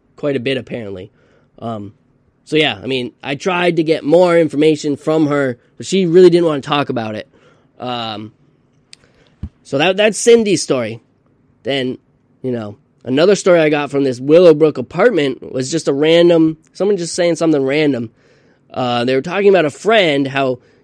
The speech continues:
you know, this friend has some other stories from the Willowbrook apartment, 'cause he can remember one of his friends telling him, uh, that he was in the shower listening to music and something grabbed his ankle,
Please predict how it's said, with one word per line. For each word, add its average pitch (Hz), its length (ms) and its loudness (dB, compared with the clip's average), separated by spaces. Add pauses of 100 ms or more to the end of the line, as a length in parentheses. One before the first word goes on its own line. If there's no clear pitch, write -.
you 135 80 -4
know, 117 160 -2
this 131 200 -4
friend 202 440 2
has 160 200 -4
some 151 180 0
other 180 240 6
stories 143 640 -2 (240)
from 202 320 4
the 180 60 6
Willowbrook 139 420 2
apartment, 117 520 -4 (200)
'cause 139 140 -12
he 196 260 0
can 185 160 2
remember 151 640 4
one 165 220 0
of 156 80 0
his 151 140 -4
friends 143 360 -4 (320)
telling 180 360 2
him, 143 460 -2 (380)
uh, 123 320 -2
that 123 160 -6
he 202 100 -2
was 247 140 0
in 202 80 4
the 170 60 4
shower 170 460 -2
listening 175 440 2
to 147 80 0
music 160 760 0 (220)
and 135 120 -6
something 202 400 2
grabbed 156 420 0
his 139 280 -4
ankle, 147 540 -2